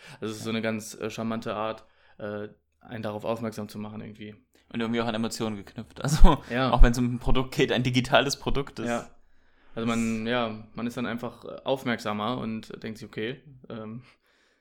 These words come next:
Speaker 1: da ist mein Produkt anscheinend
Speaker 2: Ja.
Speaker 1: allein im Warenkorb, ist irgendwie seltsam.“
Speaker 2: Muss ich mal was machen, mal
Speaker 1: Ja.
Speaker 2: kaufen.
Speaker 1: Ja. Ja, also das ist auf jeden Fall, ähm, ja, einfach nochmal so dran erinnern,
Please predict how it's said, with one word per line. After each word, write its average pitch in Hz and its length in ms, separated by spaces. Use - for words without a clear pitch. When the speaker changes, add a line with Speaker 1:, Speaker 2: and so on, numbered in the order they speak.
Speaker 1:
da 117 80
ist 113 120
mein 117 180
Produkt 135 240
anscheinend 120 340
Speaker 2:
Ja. 117 100
Speaker 1:
allein 117 160
im 113 100
Warenkorb, 117 420
ist - 120
irgendwie 113 380
seltsam.“ 113 560
Speaker 2:
Muss 127 180
ich 117 100
mal 127 100
was 127 120
machen, 110 360
mal 110 120
Speaker 1:
Ja. 123 60
Speaker 2:
kaufen. 113 320
Speaker 1:
Ja. 113 200
Ja, 104 400
also 113 160
das 113 160
ist 117 160
auf 113 160
jeden 117 120
Fall, 110 520
ähm, 104 240
ja, 113 100
einfach 123 220
nochmal 117 200
so 113 100
dran 110 200
erinnern, 110 580